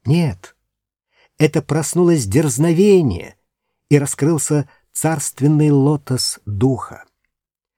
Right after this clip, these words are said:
Братья, сойдёмся в палате радости.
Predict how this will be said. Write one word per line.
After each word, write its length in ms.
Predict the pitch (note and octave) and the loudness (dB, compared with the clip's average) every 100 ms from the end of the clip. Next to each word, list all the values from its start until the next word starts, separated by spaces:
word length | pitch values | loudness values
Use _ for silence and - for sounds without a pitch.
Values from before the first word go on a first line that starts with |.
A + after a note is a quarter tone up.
| _ | _
Братья, 600 | G2+ B2 B2 G2 - - _ _ _ _ _ _ _ | -4 -2 -2 -6 -14 -20 _ _ _ _ _ _ _
сойдёмся 960 | - - C#3+ C#3 A2+ E3+ D#3 - C#3 | -6 0 2 2 2 2 0 -2 -6
в 160 | C3+ - | -6 -6
палате 580 | - C#3 D3+ C#3+ - B2 | -4 -2 -2 -2 -2 -2
радости. 800 | C3 C3+ G2+ G2+ - - - | 0 -2 -4 -8 -10 -14 -18